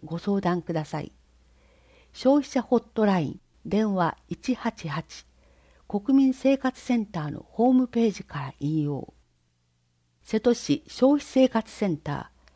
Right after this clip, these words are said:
市役所南庁舎二階。相談日、毎週月曜日、火曜日、木曜日、金曜日、祝日を除く、午前十時から正午、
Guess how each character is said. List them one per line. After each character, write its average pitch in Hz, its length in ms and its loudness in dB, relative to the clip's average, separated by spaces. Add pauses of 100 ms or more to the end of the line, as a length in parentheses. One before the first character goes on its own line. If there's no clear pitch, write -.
(200)
市 - 200 -4
役 240 220 0
所 - 220 0
南 233 360 2
庁 254 240 0
舎 - 200 -12
二 131 140 -8
階。 147 340 -6 (760)
相 262 260 2
談 208 300 0
日、 131 160 -8 (500)
毎 220 280 0
週 - 420 -2 (240)
月 202 380 0
曜 247 260 6
日、 - 220 -8 (180)
火 196 200 -2
曜 226 300 4
日、 143 200 -6 (180)
木 196 320 0
曜 233 280 4
日、 - 260 -14
金 208 280 0
曜 160 220 0
日、 151 160 -10 (560)
祝 - 300 -4
日 208 260 -2
を 175 160 0
除 143 340 -6
く、 - 240 -8 (560)
午 262 200 4
前 240 240 2
十 254 220 4
時 - 160 -10
か 151 140 -8
ら 143 140 -10
正 180 280 -2
午、 139 260 -6